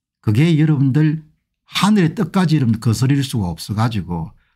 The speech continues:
어느 순간에 와장창 뭐죠? 박살이 날 수가 있는 겁니다.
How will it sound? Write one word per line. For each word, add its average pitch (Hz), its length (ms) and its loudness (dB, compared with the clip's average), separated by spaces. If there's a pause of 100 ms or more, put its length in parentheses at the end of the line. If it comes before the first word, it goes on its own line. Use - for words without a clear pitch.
(140)
어느 202 240 2
순간에 147 500 2
와장창 127 840 2
뭐죠? 143 380 -2 (240)
박살이 175 460 0
날 123 180 2
수가 110 220 -4
있는 85 220 -10
겁니다. 104 400 -20